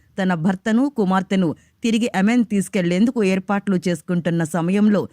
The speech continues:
అక్కడ అంతర్యుద్ధం మొదలైంది. దీంతో వారు యెమెన్ వెళ్లలేకపోయారు. రెండు వేల పదిహేనులో భారత ప్రభుత్వం ఆపరేషన్ జహాద్ పేరుతో యెమెన్లో నివసిస్తున్న వేలాది మంది భారతీయ పౌరుల్ని కాపాడి తిరిగి తీసుకొచ్చింది.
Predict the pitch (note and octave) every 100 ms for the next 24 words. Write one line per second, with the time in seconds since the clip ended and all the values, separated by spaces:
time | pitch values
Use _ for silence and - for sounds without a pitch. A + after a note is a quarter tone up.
0 | _ - F#3+ - F#3+ D3 - F#3+ G3+ F#3+
1 | F3 E3+ D3+ F3+ D#3+ D#3+ E3 D#3+ D3+ D3
2 | - _ _ - G#3 B3+ B3 G#3+ F3 E3+
3 | C#3 _ _ - G3+ A#3 A3 F3 F3 G#3+
4 | F#3+ E3+ D#3+ D#3 C#3 A#2+ _ _ - G#3
5 | B3+ C4 G#3+ F#3+ F#3+ F3+ G3+ G#3 G3 A#3
6 | G3 - _ - F#3 A#3+ B3 G3+ F#3 F3
7 | F#3+ F#3 F3+ F3 _ _ F#3+ G3 A#3 G3+
8 | F#3+ G3 F#3 - F3+ F3 F#3+ F#3 - F3+
9 | E3 F#3 C#3+ - _ - F#3+ A3+ B3+ A#3
10 | G3+ F3 F#3 G#3 F#3 F#3+ F3 E3 - _
11 | _ F#3 G3+ C4 A#3 F#3+ F3+ F3 F3 F3
12 | _ E3 G3 A3 A3+ G#3+ F#3 E3 F3 F#3+
13 | F3+ F3+ F3 E3 F#3 G3+ G#3 A#2+ _ -
14 | - G3+ E3+ F3 E3 F3+ D#3 D#3+ C#3+